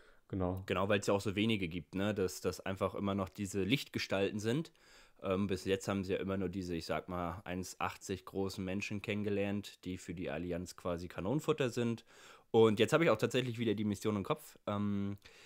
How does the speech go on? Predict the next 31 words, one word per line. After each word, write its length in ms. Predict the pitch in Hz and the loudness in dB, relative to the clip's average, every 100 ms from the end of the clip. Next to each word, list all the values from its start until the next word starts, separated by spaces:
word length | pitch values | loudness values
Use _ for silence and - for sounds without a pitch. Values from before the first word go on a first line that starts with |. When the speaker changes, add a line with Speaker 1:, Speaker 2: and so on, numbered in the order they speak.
| - _ | -20 _
Speaker 2:
und 160 | - 104 | -4 -2
zwar 320 | - 107 123 | 2 4 6
war 100 | 123 | 4
das 140 | 107 - | 2 2
dort 220 | 101 87 | -2 0
so, 160 | 107 | 0
dass 160 | 120 110 | 2 0
dieses 320 | - 98 92 | -2 -6 -6
Timing 400 | - 110 123 107 | 2 4 4 2
eben 360 | 73 92 104 110 - | 2 0 0 -2 -2
entschieden, 500 | 98 92 107 107 107 | -4 -2 -2 -2 -2
entscheidend 560 | 101 98 - 98 117 - | -4 -4 -2 0 -2 -2
war, 340 | 120 135 131 | 0 0 -2
weil, 380 | 104 95 95 92 - | -2 0 2 0 -2
äh, 220 | 90 90 | -2 -4
das 160 | 82 85 | -4 -4
Schiff, 300 | - 160 - | 0 0 0
was 180 | 101 | -2
sie, 260 | - 98 95 | -2 -2 0
äh, 240 | 87 85 85 - - | -2 -2 -8 -12 -4
entern 340 | 98 113 127 | -2 -2 -2
wollten, 420 | 120 120 120 127 131 - - - | 0 2 0 -4 -6 -12 -20 -6
war 240 | 90 92 | 0 0
in 120 | 101 104 | 0 -2
einem, 140 | 95 - _ - - | -6 -10 _ -20 -14
in 200 | - 85 | -10 -10
so 80 | 82 | -10
einem 80 | 85 | -10
quasi 320 | - 82 82 | -4 -2 -2
in 100 | 76 | -6
Orbit 500 | - 101 135 185 - | -2 0 2 0 -6